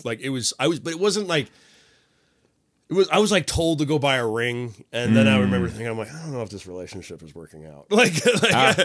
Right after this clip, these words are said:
Speaker 2: ah, ah.
Speaker 1: as I was, because they were like, I was told that we were gonna move to California and get a ring, and, and, and I was like, "Okay, why?" <laughs> Like, like, but,
Speaker 2: Damn, dude.
Speaker 1: um, I don't know. I've always, I've always, uh,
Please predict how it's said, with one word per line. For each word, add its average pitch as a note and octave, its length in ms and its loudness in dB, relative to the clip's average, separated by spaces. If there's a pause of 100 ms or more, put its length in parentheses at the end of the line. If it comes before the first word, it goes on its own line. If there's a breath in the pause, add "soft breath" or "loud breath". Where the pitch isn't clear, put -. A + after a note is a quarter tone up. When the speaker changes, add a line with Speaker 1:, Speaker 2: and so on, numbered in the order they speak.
Speaker 2:
ah, C3+ 280 0 (120)
ah. B2+ 300 2
Speaker 1:
as C#3+ 180 -2
I E3 100 6
was, D#3 120 4
because C#3 260 -4
they D#3+ 100 2
were D#3 80 2
like, C#3 220 4
I B2+ 80 0
was C#3 140 -2
told D3 260 0
that C#3 100 -4
we C3 100 -4
were C3+ 80 -2
gonna B2 140 -4
move A#2 200 -6
to A2+ 60 -8
California G#2+ 540 -6
and G2 100 -6
get F#2+ 120 -6
a F#2 40 -8
ring, F2+ 400 -8
and, F#2+ 280 -10
and, G2 320 -8
and G2 160 -8
I G2 80 -6
was F2+ 160 -10
like, F2+ 260 -10
"Okay, G#2+ 600 -6 (480)
why?" G#2 500 -8
<laughs> - 40 -20
Like, F#3+ 320 2 (160)
like, F#3 280 -2 (800 loud breath)
but, A#2 100 0
Speaker 2:
Damn, A#2 280 4
dude. G#2 100 2
Speaker 1:
um, G2+ 120 -10 (220)
I B2+ 40 -2
don't C#3+ 100 0
know. C#3 80 2
I've B2 100 -4
always, B2+ 380 -4
I've A2+ 160 -6
always, A#2 260 -4
uh, G#2+ 320 -2